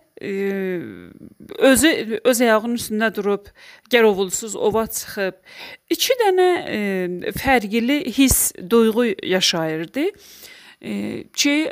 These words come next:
xəbər gələr ki, sultanım, e, şahzadə ovdan qayıtdı.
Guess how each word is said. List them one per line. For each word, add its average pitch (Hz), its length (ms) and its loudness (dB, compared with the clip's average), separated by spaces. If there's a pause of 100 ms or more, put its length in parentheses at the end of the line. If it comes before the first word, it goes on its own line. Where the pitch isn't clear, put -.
(180)
xəbər 269 360 4
gələr 247 320 -2
ki, 294 480 -4
sultanım, 220 760 0 (440)
e, 190 380 -6 (440)
şahzadə 262 1000 0 (240)
ovdan 233 680 -4
qayıtdı. 165 540 -2